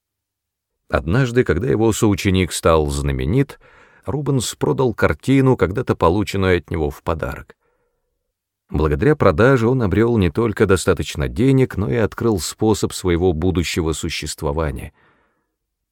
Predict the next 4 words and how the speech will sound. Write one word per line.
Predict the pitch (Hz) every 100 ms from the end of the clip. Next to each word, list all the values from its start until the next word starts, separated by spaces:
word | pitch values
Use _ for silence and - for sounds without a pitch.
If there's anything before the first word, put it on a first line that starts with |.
| _ _ _ _
Он | 135 143
станет | - - 127 127 -
продавать | - 98 85 113 110
богачам, | 92 85 78 - 110 120 127 120